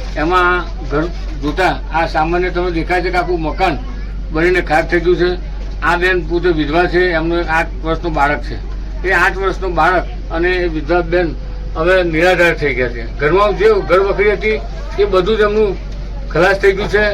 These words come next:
સાથે સાથે એઓના મોસાળમાં જે હાલમાં ત્રણેક મહિના પહેલા જમીન વેચાણ થયેલી અને એ વેચાણના ભાગરૂપે એમની પાસે એક લાખ ને પચીસ હજાર રૂપિયા જેવું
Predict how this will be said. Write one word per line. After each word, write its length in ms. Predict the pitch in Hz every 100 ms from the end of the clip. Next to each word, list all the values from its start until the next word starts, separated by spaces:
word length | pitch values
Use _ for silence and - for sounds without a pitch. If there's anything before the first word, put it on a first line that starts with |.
| 175
સાથે 260 | 185 170 202
સાથે 320 | 196 202 220 214 - - - - -
એઓના 300 | 165 196 208
મોસાળમાં 600 | 190 160 190 208 190 - - - - - - - -
જે 80 | 156 185 175
હાલમાં 460 | 147 160 180 202 160 113 - - - -
ત્રણેક 300 | 165 180 214 196
મહિના 220 | 185 196
પહેલા 360 | 170 185 175 - -
જમીન 320 | 156 175 202 208
વેચાણ 360 | 185 185 196
થયેલી 360 | 175 202 208 160 - -
અને 140 | 185 -
એ 200 | 190 220
વેચાણના 380 | 196 202 202 202
ભાગરૂપે 460 | 170 180 190 185
એમની 240 | 190 185 208
પાસે 220 | 196 185
એક 140 | 196
લાખ 180 | 196 190
ને 100 | 196
પચીસ 360 | 208 170 165 170
હજાર 220 | 185 196
રૂપિયા 220 | 175 190
જેવું 280 | 180 196 165